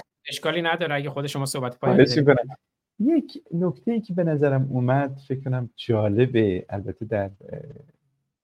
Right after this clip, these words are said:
Speaker 2: اون، اه، سخنرانی راجع به چهار خطای امیر طاهری هم عنوان کردم. این مسئله این بود که، اه، اینجا و آنجا ایشون می‌گویند که همگان بیان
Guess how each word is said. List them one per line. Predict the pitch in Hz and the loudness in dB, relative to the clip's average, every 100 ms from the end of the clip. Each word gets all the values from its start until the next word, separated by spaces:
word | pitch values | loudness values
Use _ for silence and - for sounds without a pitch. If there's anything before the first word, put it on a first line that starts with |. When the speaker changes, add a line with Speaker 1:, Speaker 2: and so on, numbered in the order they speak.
| _ _ | _ _
Speaker 2:
اون، | 117 117 113 - _ | -2 0 -2 -4 _
اه، | 104 - - - | -14 -14 -16 -14
سخنرانی | - - - 104 104 101 110 101 98 | -6 -4 -2 0 0 0 -2 -2 -4
راجع | 95 92 101 | -6 -4 -4
به | 101 101 | -4 -6
چهار | - - 98 | -6 -4 -4
خطای | 98 - 98 - 113 107 92 98 107 - | -6 -8 -10 -2 -2 0 -2 -2 -8 -4
امیر | 101 95 | -2 -2
طاهری | 95 - 101 117 | -4 -8 -8 -4
هم | 123 | -4
عنوان | 107 101 101 | -2 -4 -4
کردم. | - 95 98 147 165 - _ _ _ _ | -4 -6 -2 -4 -4 -10 _ _ _ _
این | 202 | 6
مسئله | 190 139 147 147 175 180 180 - _ _ _ | 6 6 6 8 8 8 4 -2 _ _ _
این | 175 | -2
بود | 170 175 | -2 -2
که، | - 160 160 _ _ _ _ - | -4 -4 -6 _ _ _ _ -4
اه، | 117 117 - | -2 -2 -2
اینجا | 139 131 151 175 | 0 6 8 8
و | |
آنجا | 139 123 147 | 4 2 0
ایشون | 120 - 139 | 0 -4 -2
می‌گویند | 120 113 120 131 | -2 -2 -2 -4
که | 135 139 131 127 131 - _ _ | -4 0 0 0 -6 -10 _ _
همگان | 120 117 107 131 | -4 -2 -2 -4
بیان | 123 127 143 139 135 135 | -4 -2 -2 -2 -2 -4